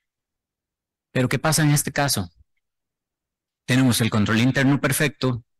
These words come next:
tenemos un gen R D R P que cruzó la, el umbral y tenemos un gen E que apenas cruza el umbral. ¿Qué es esto? ¿Es un sars cov dos o está terminando la infección?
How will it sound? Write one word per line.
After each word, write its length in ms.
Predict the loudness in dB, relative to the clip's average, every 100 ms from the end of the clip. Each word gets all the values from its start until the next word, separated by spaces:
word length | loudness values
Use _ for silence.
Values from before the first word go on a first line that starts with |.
| _
tenemos 380 | -2 2 2 2
un 100 | 0
gen 200 | 0 0
R 120 | 2
D 200 | 2 2
R 160 | 2 0
P 200 | -2 -4 _ _ _
que 200 | -10 -8
cruzó 440 | -2 0 0 0 0
la, 120 | 0
el 280 | -2 0 2
umbral 560 | 2 2 0 0 -4 -8 _ _ _ _ -20 _ _ _ -6
y 80 |
tenemos 380 | -2 0 2 2
un 120 | 2
gen 260 | 2 2 0
E 380 | 0 -2 -2 -6 -6
que 80 |
apenas 560 | -6 _ 0 2 2 0
cruza 320 | -2 -2 0
el 80 | 0
umbral. 360 | 2 0 -2 -2
¿Qué 100 | -2
es 160 | 0
esto? 420 | -2 -4 -8 -12 _ _ _ _ _ _ _ _ _ _ _ _ _ _ _ _ _ _ _ -20 -20 _ _ _ _ _ _
¿Es 180 | -4 0
un 80 | 0
sars 260 | 0 -2 -2
cov 220 | -4 -2
dos 640 | -2 0 -2 -6 -8 -14 _ _ _ _ _ _ _ _ _
o 120 | -6
está 200 | -4 -4
terminando 480 | -2 0 2 0 0
la 80 | 0
infección? 640 | -2 -4 -4 -4 -4 -6